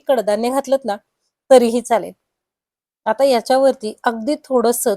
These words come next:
चटपटीतपणा यायसाठी अर्धा चमचा चाट मसाला आणि अर्धा चमचा आमचूर पावडर,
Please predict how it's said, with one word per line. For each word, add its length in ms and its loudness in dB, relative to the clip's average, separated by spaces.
चटपटीतपणा 720 -2
यायसाठी 540 -4
अर्धा 360 2
चमचा 420 -2
चाट 220 2
मसाला 480 0
आणि 200 -8
अर्धा 340 0
चमचा 400 -4
आमचूर 440 0
पावडर, 300 2